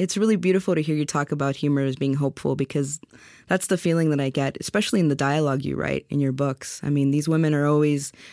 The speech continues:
telling their troubles to each other, but there is hope at it with that laughter, with making each other laugh, trying to make each other feel better.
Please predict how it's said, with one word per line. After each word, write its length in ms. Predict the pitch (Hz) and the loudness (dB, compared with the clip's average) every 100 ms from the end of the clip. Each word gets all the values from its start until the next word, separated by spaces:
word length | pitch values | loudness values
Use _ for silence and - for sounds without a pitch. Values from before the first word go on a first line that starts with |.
| - - - | -20 -20 0
telling 300 | 180 185 175 | 2 4 2
their 80 | |
troubles 440 | 151 165 175 190 165 | 0 0 2 2 0
to 100 | 151 | 0
each 160 | 139 143 | 0 0
other, 260 | 135 135 135 | 0 -2 -2
but 160 | 156 - | -4 2
there 180 | 156 180 | 2 4
is 140 | 180 | 0
hope 300 | 143 170 196 | 0 0 0
at 180 | 135 127 | -2 0
it 200 | 156 - | -2 -2
with 140 | 147 | -4
that 180 | 143 - | -4 -2
laughter, 520 | 143 147 - 156 - 151 | -2 -2 -4 -6 -6 -4
with 180 | 139 151 | -2 0
making 240 | 151 147 | 0 0
each 140 | 147 - | -2 0
other 160 | 143 135 | 0 0
laugh, 300 | 135 135 131 | 0 -2 -2
trying 180 | 156 143 | -2 2
to 60 | |
make 160 | 139 139 _ - | 0 -2 _ -12
each 140 | 156 - | -6 -2
other 120 | 147 | -2
feel 180 | - 143 | 0 -2
better. 360 | 139 139 78 | -2 -4 -6